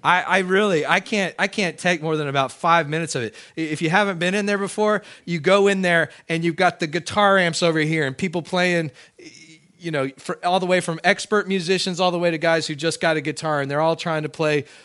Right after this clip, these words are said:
Stairway to Heaven. And, <laughs> and then you got the drummers back here. And then you've got the keyboard players and you got the bass players. And it's just a wild cacophony of sounds. Ah!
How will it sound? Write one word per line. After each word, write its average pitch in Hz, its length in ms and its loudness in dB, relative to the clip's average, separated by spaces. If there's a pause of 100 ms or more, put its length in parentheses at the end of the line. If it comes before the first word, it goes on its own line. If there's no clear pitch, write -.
Stairway 175 540 2
to 165 100 2
Heaven. 151 480 2
And, 160 840 2 (160)
<laughs> - 300 -20
and 180 160 2
then 240 160 2
you 233 80 2
got 214 220 4
the 202 80 -2
drummers 196 540 2
back 175 320 2
here. 127 420 -4 (320)
And 180 240 -4
then 254 140 2
you've 240 160 0
got 240 160 4
the 233 80 0
keyboard 208 560 2
players 165 480 0
and 196 100 -4
you 220 60 -4
got 226 200 0
the 226 80 0
bass 220 320 0
players. 139 460 -2 (300)
And 160 400 -2
it's 160 240 -4
just 175 240 -6
a 156 140 -6 (380)
wild 185 460 -2
cacophony 156 800 -4
of 127 80 -4
sounds. 143 480 -8
Ah! 359 680 -4